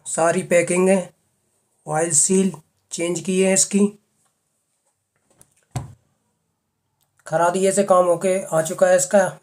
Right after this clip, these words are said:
ब्लॉक में। न्यू पिस्टन डाली है हमने, जो हम आपको दिखा सकते हैं। ये क्रैंक है दोस्तों, ये पिस्टन है, ये न्यू पिस्टन। और इसमें हम डालने वाले हैं न्यू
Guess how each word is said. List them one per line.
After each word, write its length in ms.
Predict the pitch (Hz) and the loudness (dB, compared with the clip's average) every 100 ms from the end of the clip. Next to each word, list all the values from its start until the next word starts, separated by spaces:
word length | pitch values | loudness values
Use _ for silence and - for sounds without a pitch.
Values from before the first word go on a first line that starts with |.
| - | -10
ब्लॉक 320 | 165 180 180 | 0 2 2
में। 220 | 185 196 196 _ _ | 0 0 -2 _ _
न्यू 140 | 160 165 | -6 -4
पिस्टन 380 | 170 151 170 175 | -4 -4 -4 0
डाली 260 | 175 180 | -2 0
है 80 | 180 | 0
हमने, 200 | 180 190 196 _ _ _ | 0 -2 -10 _ _ _
जो 140 | 151 | -6
हम 120 | 151 | -2
आपको 240 | 156 147 147 | -2 -4 -12
दिखा 220 | 147 151 | -10 -8
सकते 320 | 151 151 - | -10 -12 -12
हैं। 180 | 170 208 _ _ _ _ _ _ _ | -12 -14 _ _ _ _ _ _ _
ये 120 | 151 | -14
क्रैंक 340 | 147 160 165 | -4 -4 -2
है 60 | 175 | -4
दोस्तों, 340 | 165 165 156 175 | -6 -10 -12 -12
ये 200 | 170 156 | -8 -6
पिस्टन 400 | 160 143 - 123 | -6 -6 -6 -2
है, 100 | 214 | -2
ये 1040 | 208 _ _ - _ _ _ _ _ - | -4 _ _ -20 _ _ _ _ _ -12
न्यू 180 | 156 165 | -8 -8
पिस्टन। 520 | 160 - - 190 196 202 _ _ _ _ _ 147 | -6 -6 0 2 2 -2 _ _ _ _ _ -6
और 220 | 147 147 | -4 -2
इसमें 260 | 151 156 151 | -4 -4 -4
हम 140 | 156 | -2
डालने 280 | 156 156 156 | -2 -2 -2
वाले 240 | 156 156 | -2 -2
हैं 160 | 160 160 | -4 -4
न्यू 220 | 156 165 | -4 -4